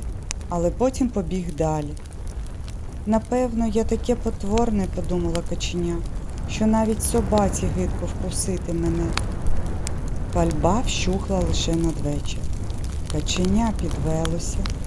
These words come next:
оглянулося та й побігло полями далі. До ночі дісталося воно до вбогої хатинки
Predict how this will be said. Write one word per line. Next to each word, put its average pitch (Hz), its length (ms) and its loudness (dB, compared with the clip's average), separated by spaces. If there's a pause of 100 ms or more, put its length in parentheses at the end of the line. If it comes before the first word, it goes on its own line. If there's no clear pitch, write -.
(360)
оглянулося 185 1080 2 (380)
та 180 80 0
й 170 60 0
побігло 202 580 2
полями 156 540 0 (100)
далі. 143 340 0 (800)
До 202 160 6
ночі 262 400 2
дісталося 220 760 -2
воно 185 320 0
до 180 80 2
вбогої 269 500 2
хатинки 196 720 0